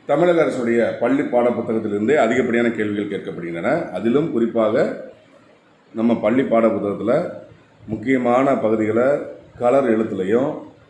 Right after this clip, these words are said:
பாக்ஸ்லையும் கொடுத்துருக்குறாங்க. So, அந்த தகவல்களை நம்ம தெரிஞ்சுக்கிட்டாலே ஒரு ஏறத்தாழ பத்து சதவீத வினாக்களுக்கு நம்ம விடைகளை தேடிடலாம். So, அந்த வகையில் டி என் பி சி mentor உங்களுக்காக முக்கியமான பொது அறிவு துணுக்குகளை பள்ளி பாடப்புத்தகத்திலிருந்து தொகுத்து வழங்கி கொண்டிருக்கிறது. அந்த வகையில்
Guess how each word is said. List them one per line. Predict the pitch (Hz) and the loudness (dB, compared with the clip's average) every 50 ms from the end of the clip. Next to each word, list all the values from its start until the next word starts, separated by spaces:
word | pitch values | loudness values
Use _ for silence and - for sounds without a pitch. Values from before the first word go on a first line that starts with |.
| _ _ _ - - - - - _ - - - 95 | _ _ _ -20 -20 -20 -20 -20 _ -20 -18 -8 -2
பாக்ஸ்லையும் | 113 117 127 139 135 - - 123 110 104 101 107 117 139 160 165 - - - - | 0 2 2 2 0 -2 -4 -4 -4 -2 -2 -2 -2 -2 -4 -6 -10 -14 -14 -12
கொடுத்துருக்குறாங்க. | 117 113 - 113 104 98 98 92 90 85 87 110 143 190 202 - - - - - - - _ - | -10 -6 -4 -4 -2 -2 -2 -2 -2 -2 -2 -2 -2 -4 -4 -10 -14 -18 -20 -20 -20 -20 _ -10
So, | - - 131 | -4 -2 0
அந்த | 110 110 120 139 147 | 0 0 2 0 0
தகவல்களை | - - 139 151 156 156 160 165 165 151 | 2 2 4 4 6 6 6 6 4 4
நம்ம | 139 131 123 120 | 2 2 0 -2
தெரிஞ்சுக்கிட்டாலே | 110 117 120 120 127 127 120 117 117 117 117 120 135 147 156 151 135 120 120 | 0 0 0 0 0 0 -2 0 2 2 2 4 4 4 4 2 2 2 2
ஒரு | 117 110 104 107 | 2 2 2 2
ஏறத்தாழ | 110 113 113 110 117 117 117 131 131 | 2 2 2 2 2 2 2 2 2
பத்து | 110 - - - 117 113 - | 0 -2 -4 -4 -4 -4 -4
சதவீத | - 131 117 104 98 104 98 95 87 92 | -4 -2 -2 -2 -2 -4 -4 -4 -4 -2
வினாக்களுக்கு | 104 123 127 120 123 117 117 113 117 | 0 0 0 0 0 -2 -2 -2 -2
நம்ம | 113 107 101 98 92 85 78 - - - - - - - | -4 -4 -4 -6 -6 -8 -10 -12 -16 -20 -20 -20 -10 -4
விடைகளை | 110 110 120 117 110 95 | -2 0 0 2 0 0
தேடிடலாம். | 80 92 92 92 92 87 85 95 110 127 131 - - - - - - - - - - | 0 -2 -2 -2 -4 -4 -2 -2 -2 -2 -2 -6 -10 -16 -20 -20 -20 -20 -20 -20 -10
So, | - - 139 | -2 0 0
அந்த | 120 123 135 135 | 2 2 4 4
வகையில் | 135 135 139 123 | 4 2 2 0
டி | 117 135 | 0 2
என் | 135 135 127 | 2 2 2
பி | 120 | 2
சி | 113 110 | 0 -2
mentor | 107 104 104 127 123 | -2 -2 0 0 0
உங்களுக்காக | 113 107 107 110 104 107 104 101 101 127 147 143 | 2 2 0 0 0 0 0 2 2 2 2 0
முக்கியமான | 113 104 - 135 135 127 127 127 135 139 139 147 147 135 113 | 0 -2 -2 -2 0 0 2 2 2 2 2 2 2 2 0
பொது | - - 117 117 123 | 0 0 0 0 2
அறிவு | 123 120 117 - - 107 | 2 2 0 0 -2 -4
துணுக்குகளை | 104 98 101 95 95 104 131 147 143 - | -4 -4 -4 -2 -2 0 0 0 0 0
பள்ளி | 107 113 135 151 | 0 0 0 0
பாடப்புத்தகத்திலிருந்து | - - 123 117 117 113 104 98 92 98 95 95 104 127 127 | 0 0 0 0 0 0 -2 -4 -6 -6 -6 -6 -6 -6 -6
தொகுத்து | - 104 110 104 101 | -4 -4 -4 -2 -2
வழங்கி | 95 95 95 92 | -2 -2 -2 -4
கொண்டிருக்கிறது. | 90 92 87 85 85 85 101 139 156 | -6 -6 -6 -6 -6 -4 0 2 2
அந்த | 127 110 117 120 123 | 2 4 2 2 2
வகையில் | 113 110 104 104 113 147 202 | 2 2 0 2 2 0 0